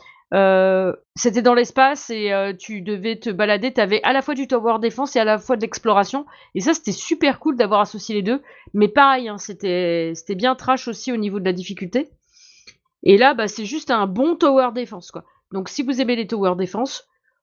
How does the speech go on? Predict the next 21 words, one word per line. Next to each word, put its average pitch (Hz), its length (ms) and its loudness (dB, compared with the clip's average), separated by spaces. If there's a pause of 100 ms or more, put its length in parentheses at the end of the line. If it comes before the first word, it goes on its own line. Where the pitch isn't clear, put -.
(200)
voilà. - 340 -2
Normalement, 262 500 2
si 277 160 -8
vous 226 120 -4
nous 233 80 -2
suivez 247 200 -2
depuis 240 160 -2
un 220 120 0
petit 226 120 -8
moment 233 220 2
et 226 80 0
que 180 40 -8
vous 196 160 -4
aimez 208 120 2
les 208 80 -2
tower 208 240 2
defense, 208 400 -4
le 175 400 2
studio 196 300 -2
Ironhide, 190 640 2
euh, 147 180 -4